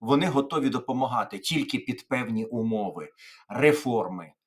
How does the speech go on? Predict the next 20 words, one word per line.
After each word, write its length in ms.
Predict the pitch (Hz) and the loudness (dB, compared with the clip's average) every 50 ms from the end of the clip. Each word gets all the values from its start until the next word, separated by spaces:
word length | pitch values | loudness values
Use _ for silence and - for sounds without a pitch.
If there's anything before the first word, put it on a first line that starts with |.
| _ _ _ - - - _ | _ _ _ -20 -20 -18 _
демократичні 880 | 117 139 147 147 151 151 - - 139 - - 151 143 147 - - 135 139 | 6 6 6 6 6 2 0 -2 -4 -2 -2 -2 -2 -2 -2 0 2 2
інститути, 1000 | 139 131 - - - 151 143 143 147 - 143 123 110 107 - - 101 95 95 - | 2 2 0 -4 -2 -2 -2 -2 0 -2 -2 0 -2 -4 -6 -8 -8 -8 -4 -2
антикорупція. 960 | 123 131 135 127 - 151 143 147 - 151 147 143 143 - - - - 135 127 | 0 0 0 0 -2 -4 -4 -2 -2 0 2 2 2 0 -2 -4 -6 -6 0
Тобто 240 | - 220 - - 202 | 0 0 2 2 0
все 280 | 185 - - - 175 139 | 0 0 0 2 2 2
діаметрально 600 | 113 131 123 127 131 127 - 131 120 110 113 110 | 4 2 2 2 0 2 2 2 2 2 0 -2
протилежне 460 | - 123 - 139 123 117 101 - 123 | -4 -4 -2 0 0 0 -2 -2 -2
до 120 | 123 131 | -2 -2
того, 240 | - 220 233 226 240 | -2 -2 -2 -2 -2
що 240 | - - - 147 180 | -4 -2 0 0 2
робить 260 | 175 127 104 135 - | 2 2 0 -2 -4
Зеленський. 640 | - 117 101 87 78 73 - - - - 71 - - _ _ _ _ - - - _ _ - | -2 -4 -4 -4 -4 -8 -10 -14 -14 -14 -16 -16 -18 _ _ _ _ -20 -20 -20 _ _ 0
І 220 | 208 214 190 175 139 127 - - _ _ _ _ _ _ _ _ _ _ | 2 2 2 2 0 -2 -8 -14 _ _ _ _ _ _ _ _ _ _
втома 340 | - - 202 240 262 254 214 | 0 4 6 6 6 6 2
є 160 | 131 131 - | 2 2 0
від 140 | - 147 117 | 0 -2 -4
Зеленського. 680 | 104 120 104 92 85 80 80 - - 82 - - - - _ _ _ _ _ _ _ | -4 -4 -4 -4 -6 -8 -12 -14 -16 -16 -18 -18 -18 -20 _ _ _ _ _ _ _
Але 440 | 117 131 139 135 123 107 - - - | 4 4 4 4 4 0 -4 -6 -10
доки 400 | 104 104 95 131 120 - - 117 | -14 -6 -2 -2 -2 -2 -4 -6
війна, 500 | 104 113 120 123 127 135 156 185 190 185 | -4 -4 -2 -2 -2 -2 -2 -2 -4 -6